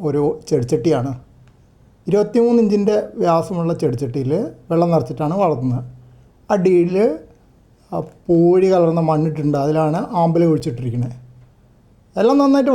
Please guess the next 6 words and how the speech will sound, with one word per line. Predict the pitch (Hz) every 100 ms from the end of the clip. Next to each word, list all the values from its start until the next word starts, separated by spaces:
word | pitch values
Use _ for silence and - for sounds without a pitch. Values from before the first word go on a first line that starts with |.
| 202
വളരുന്നുണ്ട്, | 202 269 226 135 131 - - - - -
പക്ഷേ | 202 202 208 202 226 - - _ _ -
കൂടുതൽ | 220 247 285 302 302 277
വളരുന്നത് | 247 233 233 214 220 - 165
ഒച്ചുകളാണെന്ന് | 156 - 208 202 175 175 170 139
തോന്നുന്നു. | 127 127